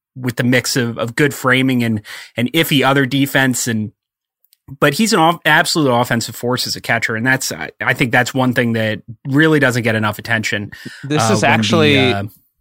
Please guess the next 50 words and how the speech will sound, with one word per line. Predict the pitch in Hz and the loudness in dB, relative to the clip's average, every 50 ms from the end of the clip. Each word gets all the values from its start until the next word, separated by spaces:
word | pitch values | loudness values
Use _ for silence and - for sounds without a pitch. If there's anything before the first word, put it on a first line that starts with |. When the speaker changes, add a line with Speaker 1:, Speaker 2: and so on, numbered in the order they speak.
| _ _ _ | _ _ _
Speaker 2:
this | - 120 135 139 - | -10 -8 -6 -4 0
is | 170 170 | 0 0
actually | 165 160 - 151 139 | 0 0 0 -2 -2
surprising. | - - 117 - - 127 143 151 139 131 120 110 | -2 -2 -4 -2 0 2 2 2 2 0 -2 -2
Grandal's | - 117 120 120 120 127 147 151 120 | 0 0 0 2 4 2 2 2 0
warp, | 117 110 123 151 139 113 - - | -4 -2 0 0 0 0 0 -2
which | 120 110 - - | -6 -4 -4 -4
is | 117 107 - | -6 -6 -4
the | - 117 110 107 104 104 101 101 98 | -2 -2 0 2 2 0 0 -2 -4
war | 110 117 127 123 | -2 -2 0 0
metric | 120 113 117 - - 117 107 - | 2 0 0 -2 -2 -6 -6 -2
that | 117 110 104 | -2 -2 -2
includes | 107 104 101 - 120 117 107 - | -2 -4 -6 -4 -4 -4 -4 -4
catcher | - - 117 110 - - 101 | -4 -2 -2 -2 -2 -4 -8
framing, | - - - 117 123 123 107 98 95 92 92 _ _ - - - _ | -8 -6 -6 -4 -4 -2 -4 -4 -6 -8 -10 _ _ -20 -20 -16 _
he's | - 127 131 120 - | -4 -4 -4 -2 -2
projected | - 135 113 127 127 127 - 160 151 - | -4 -2 0 0 0 0 -2 -4 -4 -4
for | - - 117 | -4 -6 -6
five | - - - - 110 127 135 131 - | -6 -4 -2 0 2 2 2 0 -4
point | _ - 123 107 | _ -6 -6 -6
four | - - - 120 123 120 110 | -8 -10 -8 -6 -4 -4 -4
wins | 104 104 101 113 135 151 160 147 - - - _ | -4 -4 -4 -4 -4 -4 -6 -8 -10 -14 -16 _
for, | _ _ _ - - - 117 113 110 104 104 101 101 98 - _ _ _ _ - | _ _ _ -20 -12 -6 -4 -4 -2 -2 -2 -4 -4 -6 -10 _ _ _ _ 0
uh, | 117 110 107 | 0 2 2
between | 104 113 - - 123 113 | 0 -2 -4 -4 -4 -2
what | 110 110 110 | 0 0 0
he | 110 | 0
has | 104 113 110 101 - | 0 0 -2 -2 -2
now | 110 104 110 113 | -2 -2 -2 -2
and | 110 107 | -2 -2
the | 104 | -4
rest | 104 101 - - | -4 -4 -6 -8
of | 110 | -10
the | 101 | -10
season. | 92 - 120 120 110 143 156 160 156 - - - - - | -8 -8 -8 -6 -4 -2 -2 -4 -4 -6 -12 -10 -4 -2
That | 135 143 | 0 2
would | 165 160 131 - | 2 0 -2 -4
tie | - - 123 123 143 165 | -2 0 2 2 4 4
what | 165 156 | 2 2
he | 151 | 2
had | 151 143 120 | 2 2 2
last | 120 117 127 127 117 | 2 2 2 2 2
Speaker 1:
Hmm. | 113 110 | 2 2
Speaker 2:
year | 175 | 0
and | 165 143 | 0 0
is | 123 113 104 | 0 -2 -4
lower | 104 113 127 143 143 123 | -2 0 2 2 2 2
than | 110 107 107 104 | 0 -2 -4 -6
twenty | - - 113 110 107 | -6 -6 -6 -6 -6
sixteen. | - - 95 - - - - 104 92 85 - | -8 -10 -12 -12 -12 -10 -8 -8 -8 -8 -12